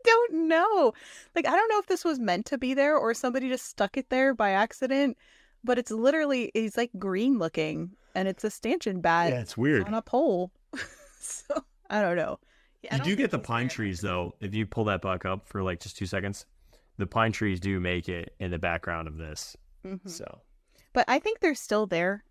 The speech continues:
Speaker 1: Um, you can see in the version that you have, there is, like, an actual physical pine tree, like a
Speaker 2: Yeah, you can see the nettles behind him.
Speaker 1: Yeah, which isn't in this earlier version. Um, and the, <laughs> so it,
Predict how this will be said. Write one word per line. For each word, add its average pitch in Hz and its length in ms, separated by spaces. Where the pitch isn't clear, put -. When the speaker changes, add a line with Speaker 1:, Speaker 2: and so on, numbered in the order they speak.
Speaker 1:
Um, 165 340
you 254 140
can 311 160
see 226 400
in 202 160
the 196 80
version 196 300
that - 100
you 190 180
have, - 400
there 180 300
is, 180 240
like, 180 160
an - 140
actual 156 500
physical 202 360
pine 285 320
tree, 294 320
like 214 220
a 160 100
Speaker 2:
Yeah, 101 120
you 90 120
can 107 160
see - 160
the 87 160
nettles 85 420
behind 85 360
him. 85 120
Speaker 1:
Yeah, - 280
which - 260
isn't 226 340
in 180 140
this - 240
earlier 175 340
version. 165 640
Um, 165 440
and 170 440
the, 233 260
<laughs> - 480
so 262 220
it, - 180